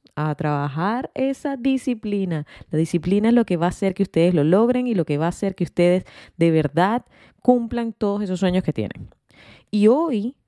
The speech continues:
Vamos a entrar en la fase dos o la continuación de ese mismo episodio, que es lo urgente y lo importante. ¿Ven que tienen más o menos la misma analogía que la motivación y la disciplina?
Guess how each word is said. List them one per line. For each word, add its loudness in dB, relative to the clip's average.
Vamos 0
a 4
entrar 0
en 0
la 0
fase 0
dos 0
o 0
la 0
continuación -2
de 0
ese -4
mismo -4
episodio, -12
que 4
es -2
lo 4
urgente -2
y 2
lo 4
importante. -4
¿Ven -4
que -8
tienen -2
más -2
o -2
menos -2
la -2
misma -2
analogía 0
que -2
la 0
motivación -2
y 0
la 2
disciplina? -2